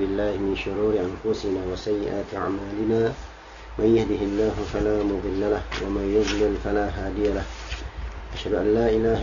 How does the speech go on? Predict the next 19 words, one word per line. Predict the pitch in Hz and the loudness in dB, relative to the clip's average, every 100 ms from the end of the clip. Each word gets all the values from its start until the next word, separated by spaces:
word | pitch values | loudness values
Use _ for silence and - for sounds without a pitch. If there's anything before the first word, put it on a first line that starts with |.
| 110 | 2
إلا | 110 | 2
الله | 107 104 110 107 104 | 2 4 4 4 2
وحده | 101 104 107 104 104 104 | 0 0 0 2 2 2
لا | 104 98 | 2 0
شريك | - 95 101 92 | -2 -4 -4 -2
له، | 113 110 - - - - - - - - | 0 0 -4 -12 -16 -16 -18 -18 -18 -10
وأشهد | 76 98 - 107 | -6 -4 0 2
أن | 104 117 113 107 | 4 4 4 2
محمدا | 92 113 110 107 101 98 | 2 2 2 2 0 0
عبده | 95 110 107 98 101 | 2 0 0 -2 -2
ورسوله | 104 101 - 113 110 101 104 | 0 0 0 0 0 0 0
لا | 107 107 104 | 0 0 -2
نبي | 107 104 92 | 0 0 0
بعده، | 101 98 101 - - - - - - - - - - - | 0 0 -2 -4 -8 -12 -12 -16 -16 -16 -14 -14 -14 -8
صلى | 110 110 | 0 2
الله | 107 117 113 110 | 4 4 4 4
عليه | 101 117 117 110 104 | 4 4 2 2 2
وعلى | 104 101 107 107 113 | 4 2 2 4 4
آله | 110 | 2